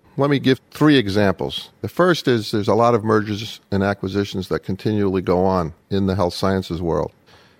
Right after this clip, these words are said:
The challenge that they have is there is an awful lot of data that's generated in each of these different organizations, and the data that is generated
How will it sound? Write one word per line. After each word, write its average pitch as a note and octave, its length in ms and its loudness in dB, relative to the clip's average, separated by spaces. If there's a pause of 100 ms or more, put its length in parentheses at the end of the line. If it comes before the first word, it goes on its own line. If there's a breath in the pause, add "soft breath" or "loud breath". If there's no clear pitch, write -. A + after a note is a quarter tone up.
(280 soft breath)
The A2 80 -2
challenge D3+ 460 2
that A#2+ 120 0
they G#2 140 2
have G#2 420 2
is G#2+ 380 0
there G#2+ 220 0
is G#2 440 0 (220)
an A2+ 120 -2 (160)
awful D3+ 360 4
lot G#2 200 4
of F#2 140 -2
data G2+ 300 2
that's E2+ 200 -4
generated E2 720 -2
in F#2 140 -2
each G2 180 -4
of F#2 100 -4
these F#2 140 -6
different G2 320 -4
organizations, F2+ 880 -4
and F#2+ 160 -4
the G2 100 -2
data A#2 440 2
that G2 200 0
is F#2 120 -6
generated F#2+ 680 0